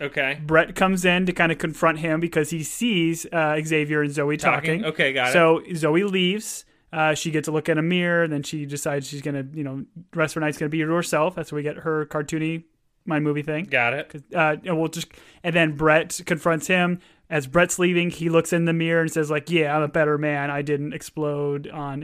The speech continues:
Speaker 2: Xavier, even though he's being a
Speaker 1: Sure.
Speaker 2: jerk." Uh, he leaves. Chelsea comes in. Chelsea has the back and forth. Well, actually, no.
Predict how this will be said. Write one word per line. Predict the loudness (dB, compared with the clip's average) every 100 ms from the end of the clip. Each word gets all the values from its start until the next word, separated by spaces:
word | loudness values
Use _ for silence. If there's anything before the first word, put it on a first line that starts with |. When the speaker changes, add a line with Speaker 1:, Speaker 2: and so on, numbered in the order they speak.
| -4
Speaker 2:
Xavier, | -2 -2 -2
even | -6 -4
though | -6
he's | -4 0
being | 2
a |
Speaker 1:
Sure. | 2
Speaker 2:
jerk." | 0 -6 -8 -18 _ _ _ -4
Uh, | 0 2 2
he | 0
leaves. | 0 2 0 -2 -8 _ _ _
Chelsea | 0 2 2
comes | 0 0 2
in. | 2 0 -4 -8 _ _ -4
Chelsea | -2 0 0
has | 0 2 0 -2
the | -2 -2 -2 -2
back | -2 -2
and | -4
forth. | 0 0 -2 -2
Well, | 2
actually, | 2 2
no. | 2 2